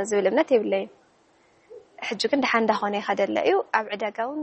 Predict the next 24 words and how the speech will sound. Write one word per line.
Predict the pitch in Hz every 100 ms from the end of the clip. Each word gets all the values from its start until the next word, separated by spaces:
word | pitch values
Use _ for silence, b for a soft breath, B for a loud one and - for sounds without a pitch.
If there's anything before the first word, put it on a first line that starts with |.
| 285
ጽቡቕ | - 226 226
ውፅኢት | 98 - - -
ይረኽበሎም | 208 226 220 220 220
እየ። | 220 233 - - _ _ _ _ _ _ _ _ -
ኣብ | 214
ዕዳጋ | 214 226 220 233
እውን | 311
ጽቡቕ | 269 226 208
ተቐባልነት | 196 196 202 202 202 208 -
ረኺበሉ | 214 208 196 208
እየ። | 98 - -
መክሊት፣ | 220 240 269 320 - -
እ፣ | 226 208 208 220 _ _ _ _ _
ኣብ | 214 202
ዕዳጋ | 196 202 196
ኣላ፣ | 202 226 269
ፓና | - 240 226
እውን | 220 277 294
ኣብ | 196
ዕዳጋ | 208 208 208
ኣላ። | 196 247 370 _ b b b -
ዘይወግሕ | 233 240 226 220 -
ለይቲ | 240 233
እኳ | -